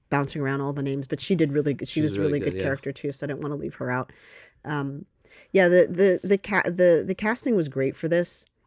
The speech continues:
Speaker 1: Um, everyone just freaking vibed and worked well together. Um, Patricia
Speaker 2: Yep.
Speaker 1: Arquette did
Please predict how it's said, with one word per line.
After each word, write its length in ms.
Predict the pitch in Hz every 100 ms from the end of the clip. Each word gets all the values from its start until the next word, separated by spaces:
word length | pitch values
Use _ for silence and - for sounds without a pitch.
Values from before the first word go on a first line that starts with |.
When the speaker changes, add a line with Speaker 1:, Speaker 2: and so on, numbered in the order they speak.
| _
Speaker 1:
Um, 240 | 160 147 147
everyone 580 | 131 170 160 160 151
just 420 | 147 151 - - _ _ _
freaking 380 | - 202 196 160
vibed 380 | 139 127 135 156
and 160 | 147 143
worked 220 | 143 -
well 220 | 147 139
together. 520 | 151 151 143 147 143 _ _ -
Um, 460 | 151 143 143 143 - _ _
Patricia 380 | 175 123 156 143
Speaker 2:
Yep. 180 | 107 -
Speaker 1:
Arquette 260 | - 139
did 220 | 151 151